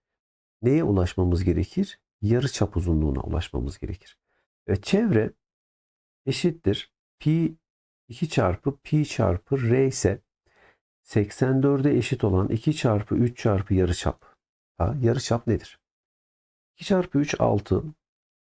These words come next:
Altıya bölelim her iki tarafı da. Bunlar sadeleşir. Seksen dördü altıya böldüğümüzde bir kere var, dört kere var, on dört santimetre olur. Evet, yarıçapımız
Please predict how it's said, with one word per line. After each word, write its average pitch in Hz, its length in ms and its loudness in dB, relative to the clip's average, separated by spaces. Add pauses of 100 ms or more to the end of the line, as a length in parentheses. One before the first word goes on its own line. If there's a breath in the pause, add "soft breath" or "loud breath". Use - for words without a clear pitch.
(440)
Altıya 104 480 0
bölelim 98 320 2
her 95 100 2
iki - 200 -8
tarafı 82 320 -2
da. 110 180 0 (140)
Bunlar 98 280 0
sadeleşir. 92 840 -2 (1800)
Seksen 165 420 0
dördü 160 240 2
altıya 135 420 2
böldüğümüzde 123 840 0
bir 147 140 2
kere 78 340 0
var, 139 220 0 (160)
dört 117 240 0
kere 80 180 0
var, 147 200 0
on 120 260 2
dört - 380 -10 (580)
santimetre 95 560 0
olur. 85 300 -8 (960)
Evet, 85 200 -4
yarıçapımız 151 960 0